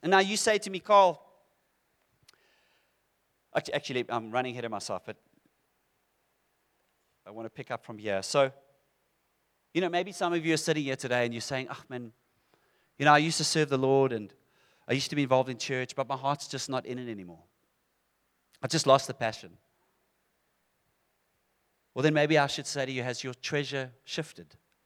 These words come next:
Because the Word of God says, "Do not lay up for yourselves treasures on earth, where moth and rust destroy and thieves break in and steal.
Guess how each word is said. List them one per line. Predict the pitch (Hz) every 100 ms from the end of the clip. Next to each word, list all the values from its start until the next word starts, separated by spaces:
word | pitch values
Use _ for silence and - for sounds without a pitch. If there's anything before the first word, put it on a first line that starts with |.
| _ _ _ _ _ _ _ _ _ _ _ _ _
Because | 123 127
the | 131
Word | 147 151
of |
God | 143 139
says, | - 143 127 - - _ _ _ _ _ -
"Do | 156
not | 165 143
lay | 143
up | 139 -
for | 143
yourselves | 131 - 139 131 -
treasures | 151 139 127 123 113 -
on | 117 123
earth, | 135 113 - - _ _ _ _ _
where | 123
moth | 117 127 131
and | 131
rust | 120 127 -
destroy | - - 135 127 123
and | 104
thieves | - 147 135 127 -
break | - 113 113 - - _ _ -
in | 131 120
and | 104
steal. | - 131 117 92